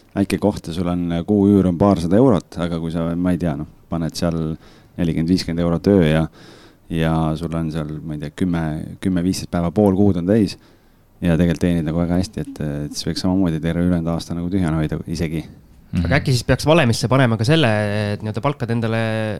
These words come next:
Speaker 3: appi kellegi seal koristama ja neid, eh,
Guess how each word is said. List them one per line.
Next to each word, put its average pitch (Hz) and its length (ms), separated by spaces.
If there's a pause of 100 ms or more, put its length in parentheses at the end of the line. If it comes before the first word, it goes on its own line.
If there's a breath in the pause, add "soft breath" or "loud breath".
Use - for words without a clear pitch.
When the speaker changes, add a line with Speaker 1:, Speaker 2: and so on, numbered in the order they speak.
(180)
Speaker 3:
appi - 320
kellegi 98 560
seal 104 240
koristama 107 460
ja 104 100
neid, 107 280
eh, 104 200